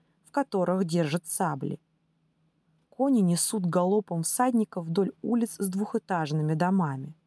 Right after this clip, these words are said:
Центральной фигурой картины является лошадь. Она подогнула передние ноги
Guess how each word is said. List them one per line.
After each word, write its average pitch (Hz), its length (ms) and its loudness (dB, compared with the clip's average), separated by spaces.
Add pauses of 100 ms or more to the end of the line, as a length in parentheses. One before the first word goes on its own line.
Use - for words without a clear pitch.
(960)
Центральной 165 720 0
фигурой 143 460 -4
картины 262 600 0
является 208 560 2
лошадь. 220 680 -2 (880)
Она 185 280 2
подогнула 170 560 0
передние 143 520 -2
ноги 226 400 0